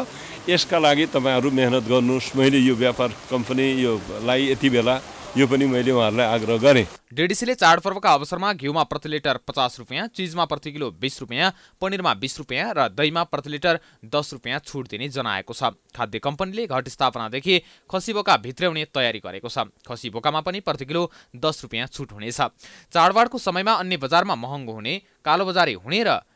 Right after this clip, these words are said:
Speaker 2: यही समयमा नै खाद्य वस्तुको जरुरत पनि धेरै हुने भएकाले सबै वर्गलाई समेट्न पसल सञ्चालनमा ल्याएको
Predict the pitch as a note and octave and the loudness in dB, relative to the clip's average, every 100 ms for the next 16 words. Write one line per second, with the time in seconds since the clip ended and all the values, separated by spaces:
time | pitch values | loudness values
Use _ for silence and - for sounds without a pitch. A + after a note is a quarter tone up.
0 | - D3+ F#3+ F3+ D3+ D#3+ F#3 G3+ - D#3 | -4 -2 0 0 0 0 0 0 -4 -4
1 | D3+ D3 - E3+ A2+ D3+ D#3+ D3+ D3 B2 | -4 -6 -8 -8 -4 -2 0 -2 -4 -10
2 | G#2+ C3 B2 A2 G2 A#2 B2+ E3 F3+ - | -6 -4 -4 -8 -4 -2 2 2 2 -2
3 | _ - G#3 G3 C#3 D3+ D#3 B2 - B2+ | _ -6 -2 0 0 0 0 -2 -4 -10
4 | A#2+ G3 - - D3 D#3 D#3 F#3+ F3 D3 | -8 -8 -8 -6 -6 -6 0 0 0 -4
5 | A2+ A2 E3 F3+ | -2 -4 -2 -6